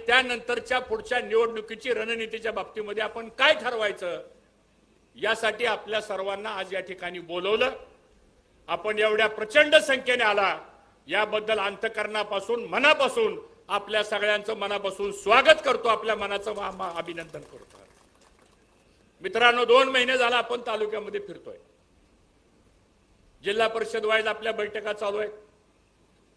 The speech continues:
गावगावच्या आपल्या बैठका चालू आहेत, विविध कार्यक्रमाच्या निमित्तानं आपण एकत्र जमतोय आणि या सगळ्या बैठकांच्या माध्यमातून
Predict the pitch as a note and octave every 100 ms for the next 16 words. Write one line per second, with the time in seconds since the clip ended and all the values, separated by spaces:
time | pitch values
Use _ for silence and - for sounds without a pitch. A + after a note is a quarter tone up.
0 | - F3 A3 A3+ A3+ A3 A#3 A3+ A3+ A3+
1 | G#3+ A3 A3+ A3 A3+ G#3+ A3 - - _
2 | _ _ _ _ _ _ _ _ _ -
3 | G3 A3+ A#3 B3 A3 A#3 A#3 A#3+ A#3 A#3+
4 | A#3 A#3 A#3+ A#3+ A#3 A#3 A#3 A3+ A#3 B3
5 | A#3+ A#3 A3+ B3+ A3 - - _ _ _
6 | _ _ _ _ _ _ _ - G#3 C4
7 | C4 C4+ C4+ D#4+ D#4 C#4 B3+ C4 B3 A#3+
8 | A3+ G#3 G3+ F#3+ F3+ A3+ C4+